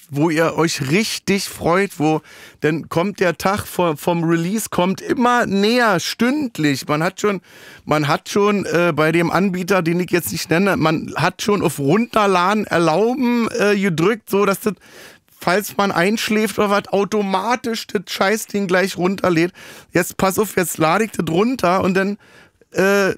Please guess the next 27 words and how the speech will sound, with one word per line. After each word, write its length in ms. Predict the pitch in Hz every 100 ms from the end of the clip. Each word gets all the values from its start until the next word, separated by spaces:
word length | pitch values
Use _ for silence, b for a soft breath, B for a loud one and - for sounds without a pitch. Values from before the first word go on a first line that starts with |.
| -
ist 220 | 170 -
jetzt, 240 | 214 202
ich 180 | - 160
weiß 280 | 165 208 -
jetzt 200 | 208 -
nicht, 100 | 170
ob 140 | 160
das 140 | - 156
eine 140 | -
neumodische 680 | 160 151 165 170 170 170 -
Erfindung 420 | 143 - 175 165
aus 200 | - -
Amerika 500 | 156 143 180 190 -
ist 160 | 185 -
oder 140 | 170
was, 80 | 143
dass 140 | 143
das 120 | - 147
drüber 300 | 151 220 220
geschwappt 440 | 175 - 139 -
ist. 160 | 202 - B B B B
Jetzt 380 | 151 170 - -
ist 240 | 202 -
das 100 | 220
Spiel 400 | - - 202 247
nicht 180 | 226 208
fertig. 680 | - 214 226 - 107 101 -